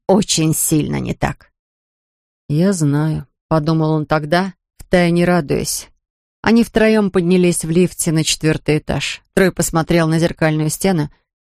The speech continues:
и увидел сотню отражений себя и Логана — становящихся тоньше и тоньше, но неизменно возвышающихся над саванной. Она провела их по застеленному ковром коридору, пропитанному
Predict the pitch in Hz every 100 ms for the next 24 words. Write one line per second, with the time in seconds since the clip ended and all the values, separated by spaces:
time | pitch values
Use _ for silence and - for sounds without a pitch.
0 | - 196 226 185 180 - 240 - 170 -
1 | 160 165 170 160 - 165 180 180 190 147
2 | 139 - _ _ - 175 170 175 175 156
3 | 143 - - 180 190 180 160 156 185 185
4 | - 160 - _ _ _ - 190 190 170
5 | 170 214 226 214 202 170 147 160 - 165
6 | 160 - 147 - 147 151 143 - 151 156
7 | 147 135 151 - _ _ _ _ - 247
8 | 262 208 196 208 214 202 - 170 185 -
9 | 196 180 170 165 165 170 156 165 151 151
10 | 151 180 180 - 156 147 170 165 160 156
11 | 151